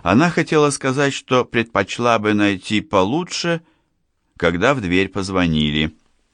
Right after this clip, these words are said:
Она беспокойно взглянула на офицера Шоу, а затем в коридор, где Брайан уже выходил из гостиной. «Полагаю, это Ангела Бейкер», —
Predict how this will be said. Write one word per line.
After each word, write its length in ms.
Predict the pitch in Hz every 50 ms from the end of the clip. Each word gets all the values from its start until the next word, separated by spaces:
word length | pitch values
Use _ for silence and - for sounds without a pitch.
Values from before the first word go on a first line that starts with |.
| _ _ _ _ _
Она 280 | - 92 101 107 107
беспокойно 760 | 92 92 107 104 - - 104 101 - - 110 110 101 98 98 92
взглянула 600 | 82 71 - 87 87 85 90 95 92 85 85 85
на 180 | 82 80 78 76
офицера 580 | 73 - 82 73 - - 82 76 71 71 69
Шоу, 580 | - - - 76 78 80 82 90 104 120 123 - _ _ _ _ _ _ _ _ _ _ _ _ _
а 140 | - 92 90
затем 380 | 95 110 95 - 180 190 185
в 80 | 165 -
коридор, 560 | - 160 160 156 151 123 110 143 143 131 113
где 260 | 95 92 104 104 98
Брайан 640 | 80 76 95 104 110 113 113 117 117 113 113 110 110 - _ _ _ _
уже 340 | - 98 92 85 90 98 104
выходил 600 | 98 98 98 - 98 87 78 73 78 76 76 82
из 100 | 80 78
гостиной. 720 | 80 76 78 73 - - - - - - - - - - - _ _ _ _ _ _ _ _ _ _ _ _ _ _ _ _ _ _ _ _ _
«Полагаю, 800 | 95 95 101 101 101 95 120 139 156 151 151 151 151 156 - - -
это 440 | 98 104 95 - 113 110 104 - _ _
Ангела 580 | 95 98 107 107 107 98 104 104 104 104 107 98
Бейкер», — 720 | 85 71 78 76 73 73 69 - - 76 78 - 90